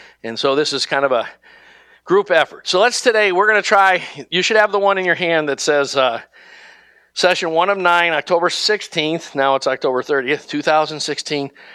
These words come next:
review of today's chapters from the text. That's what we couldn't get to last time. So the text there is listed as church history in plain language.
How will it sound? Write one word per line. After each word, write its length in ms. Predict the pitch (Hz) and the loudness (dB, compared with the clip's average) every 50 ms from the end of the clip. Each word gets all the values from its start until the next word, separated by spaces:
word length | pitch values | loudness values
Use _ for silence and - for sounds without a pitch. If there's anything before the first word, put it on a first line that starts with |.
| - - - _ | -20 -20 -20 _
review 380 | - 135 143 135 139 160 175 185 | -6 -4 -4 -4 -2 -2 0 0
of 100 | 185 160 | 0 0
today's 540 | - 180 156 156 160 156 139 - - - - - - - | -2 0 2 2 0 0 -2 -6 -6 -8 -10 -16 -14 -6
chapters 440 | - 175 151 147 - - 139 131 - | 0 2 2 2 0 -2 -6 -6 -6
from 140 | - - 127 | -6 -6 -6
the 80 | 127 | -6
text. 460 | - - 120 - - - - - - - - - - - - - - - 95 | -6 -8 -10 -10 -10 -10 -12 -12 -12 -14 -18 -20 -20 -20 -20 -20 -20 -18 -10
That's 240 | 104 117 123 123 - | -6 -4 -4 -2 -2
what 120 | 147 123 117 | -2 -2 -2
we 160 | 127 127 - _ _ _ _ _ _ _ - | -4 -6 -6 _ _ _ _ _ _ _ -8
couldn't 240 | - 185 175 156 139 | -4 -2 -2 0 0
get 160 | 131 127 - | -2 -2 -2
to 160 | - 117 107 | -4 -8 -8
last 280 | 107 104 95 95 - - | -8 -8 -8 -8 -10 -10
time. 240 | - - 82 - - _ - - - - - - - - - - - | -12 -12 -14 -16 -20 _ -20 -20 -20 -20 -20 -20 -20 -20 -20 -16 -6
So 180 | - - 160 | 0 0 0
the 100 | 151 151 | 0 0
text 320 | - - 190 214 214 - - | -2 0 2 0 2 0 0
there 220 | 220 214 208 196 | 2 2 4 2
is 180 | 185 - - - - | 2 0 -4 -10 -4
listed 320 | 165 170 175 - - 165 156 | -2 -2 -2 -2 -2 -2 -2
as 100 | 147 - | -2 -2
church 300 | - - 185 190 190 - | 0 0 0 0 0 0
history 280 | 208 190 - - 196 | -2 -2 0 0 -2
in 80 | 185 170 | -2 -2
plain 300 | - 170 156 160 185 202 | -4 -4 -2 -2 -2 0
language. 580 | 185 160 151 147 143 151 170 185 190 - - | 0 0 0 0 0 0 -2 -2 -4 -8 -14